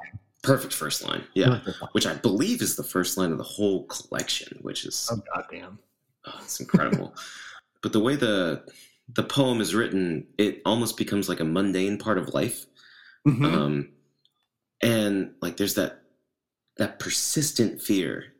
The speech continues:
Speaker 1: And, uh, if there's anything that the Trump administration and covid have taught me, it's that you adjust to persistent fear.
Speaker 2: Mm.
Speaker 1: Um, existential threats can become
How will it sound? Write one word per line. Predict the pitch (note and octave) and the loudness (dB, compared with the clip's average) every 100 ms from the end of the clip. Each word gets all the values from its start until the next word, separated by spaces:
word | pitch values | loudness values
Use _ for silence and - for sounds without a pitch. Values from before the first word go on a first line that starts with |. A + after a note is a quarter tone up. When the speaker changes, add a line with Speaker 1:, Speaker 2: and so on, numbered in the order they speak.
| - | 0
Speaker 1:
And, | F#2+ F#2 F#2 | 2 2 2
uh, | F2 F2 E2 E2 - - - - _ - | 2 2 0 -2 -8 -20 -20 -20 _ -4
if | - | 0
there's | G2+ F#2+ | 2 2
anything | A#2+ C#3 C#3+ A2 | 2 2 0 0
that | G#2 | 0
the | G2 F2+ F2 | 2 2 2
Trump | - C3+ A#2 | 0 2 2
administration | G#2 G2+ G2 G2 G2 A2 G2 | 2 0 2 2 2 2 2
and | F2 F2+ | 2 0
covid | B2 C3+ G2+ F2 | 2 2 2 -2
have | - E2+ | -2 -2
taught | - D#2+ - | 0 0 0
me, | D2+ E2 - - - | -2 -4 -12 -20 -6
it's | - - - | -2 0 2
that | F2+ - | 2 2
you | F2 G2+ F2 | 0 2 0
adjust | F#2+ - - F2 F2 - - - | -2 0 2 2 0 -4 -6 -4
to | E2+ | -4
persistent | - D2 C#2 - - - | -2 -4 -4 -4 -6 -4
fear. | - - - - _ _ G#2+ | -4 -4 -10 -16 _ _ 0
Speaker 2:
Mm. | G#2+ A2 G#2+ G2+ F#2+ F#2+ D#2 | 2 2 2 0 -2 -4 -4
Speaker 1:
Um, | D2 A#1 G1+ - _ - - | -4 -4 -6 -10 _ -10 0
existential | G#2 A2+ G#2+ A#2+ G#2+ A#2 | 2 4 2 2 2 0
threats | - F#2+ D#2+ | 2 0 0
can | - F#2+ E2+ | 0 2 2
become | F2 - E2+ F2 D#2+ D#2 | 0 0 0 0 -2 -4